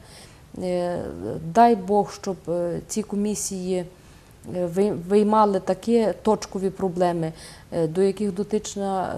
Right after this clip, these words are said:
вся громада, які потрібні громаді. Бо що таке комісія? Це живе обговорення. Не завжди можна зробити громадські слухання, а коли отака обширна комісія і один день ти попрацюєш,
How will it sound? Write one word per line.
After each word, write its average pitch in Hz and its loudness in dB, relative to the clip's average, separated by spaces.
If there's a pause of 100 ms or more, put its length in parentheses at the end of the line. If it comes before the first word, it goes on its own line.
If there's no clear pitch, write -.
вся 233 4
громада, 175 -2
які 170 -6
потрібні 202 -2
громаді. 160 -2 (120)
Бо 180 -2 (280)
що - -2
таке 214 -2
комісія? 226 -2
Це 196 0
живе 202 0
обговорення. 175 0 (380)
Не 208 2
завжди 208 4
можна 196 -2
зробити 180 -4
громадські 180 -2
слухання, 214 -6 (320)
а 190 -2
коли 196 0
отака 185 0
обширна 175 0
комісія 185 -4 (100)
і 185 -2
один 180 -2
день 175 0
ти 170 -6
попрацюєш, 170 -4